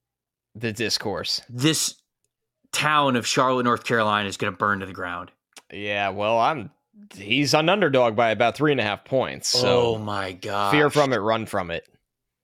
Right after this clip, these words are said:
Speaker 2: If he gets, if he, oh man, if Tyson Bagent outplays Bryce.
Speaker 1: You know what I like as a
Speaker 2: I'm gonna
Speaker 1: confidence
Speaker 2: fear for
Speaker 1: booster
Speaker 2: my
Speaker 1: for
Speaker 2: life.
Speaker 1: Bryce here?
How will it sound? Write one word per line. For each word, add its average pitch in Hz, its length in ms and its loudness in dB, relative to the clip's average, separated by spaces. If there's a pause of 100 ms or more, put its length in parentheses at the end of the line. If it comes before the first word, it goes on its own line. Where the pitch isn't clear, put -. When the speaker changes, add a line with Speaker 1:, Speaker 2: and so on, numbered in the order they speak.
(120)
Speaker 2:
If - 180 -8
he 147 120 -2
gets, 135 240 -2
if 131 200 -8
he, 151 180 -2 (160)
oh 120 360 4
man, 110 300 0
if - 180 -6
Tyson 120 360 -6
Bagent 107 260 -2
outplays 101 480 -4
Bryce. 95 480 -2 (1900)
Speaker 1:
You 127 120 -2
know 214 100 6
what 311 140 6
I 294 80 6
like 170 320 4
as 160 140 2
a 135 40 -2
Speaker 2:
I'm - 20 -20
gonna 131 140 2 (120)
Speaker 1:
confidence 190 180 0
Speaker 2:
fear 226 100 2
for 208 60 4
Speaker 1:
booster 202 240 2
Speaker 2:
my 190 60 -2
Speaker 1:
for 202 80 4
Speaker 2:
life. 196 100 2
Speaker 1:
Bryce 208 260 4
here? 226 380 2